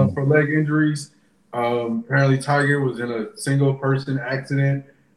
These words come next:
Speaker 2: uh, in Los Angeles. If you know anything about, you know, some of the hills in Hollywood, they're very steep, winding roads, and,
Speaker 1: Yes.
Speaker 2: uh,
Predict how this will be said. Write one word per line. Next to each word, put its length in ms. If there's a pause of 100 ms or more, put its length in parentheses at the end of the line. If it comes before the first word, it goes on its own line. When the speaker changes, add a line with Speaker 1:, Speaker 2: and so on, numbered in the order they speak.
Speaker 2:
uh, 280
in 160
Los 260
Angeles. 720
If 220
you 80
know 140
anything 280
about, 480
you 120
know, 140
some 200
of 60
the 140
hills 300
in 80
Hollywood, 720 (1000)
they're 180
very 320
steep, 400 (140)
winding 500
roads, 500
and, 400 (160)
Speaker 1:
Yes. 340
Speaker 2:
uh, 240